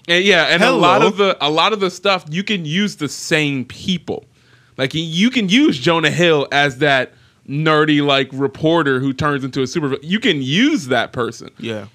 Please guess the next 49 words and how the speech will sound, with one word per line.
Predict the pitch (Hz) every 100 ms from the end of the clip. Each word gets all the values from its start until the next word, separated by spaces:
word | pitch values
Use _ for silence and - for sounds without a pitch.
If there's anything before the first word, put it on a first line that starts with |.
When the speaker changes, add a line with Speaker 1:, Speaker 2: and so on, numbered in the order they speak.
| _ -
Speaker 1:
You | 165 247
could | 214 143
use | 247 294 147
Brad | 156 147 151
Pitt | 165 160 147
as | 143 143 135
Metro | 147 143 151 131
Man. | 123 113 76 - _ _
You | 165 180
know |
what | 202
I'm |
saying? | 185 208 196
You | 226
could | 240
use | 180 240 190
these | 180 151
characters | 180 165 156 151 139 127 - _
who | 170
voiced | 135 127 196 220 -
it | 127 - - _ _ _ _ _
to | 185
be | 156 147
the | 120
same. | - 196 139 92 - _ _ _
Speaker 2:
Oh, | 160 185 180
that's | 185
the | 185
guy | 170
that's, | 160 139
thank | - 233 175
you, | 151
random | 156 143
citizen. | 160 170 170 170
Speaker 1:
Yes. | 190 180 131 131
Speaker 2:
Yes. | 127 101
Speaker 1:
<laughs> | 262
Speaker 2:
Okay. | - 127 110
Speaker 1:
"I | 508 508 480
love | 494
you, | 494
I | 494 494 427
do." | 175
I | 170
love | 180 180 160
you, | 143 110
random | 110 147
citizen. | 143 135 131
Like, | 156 139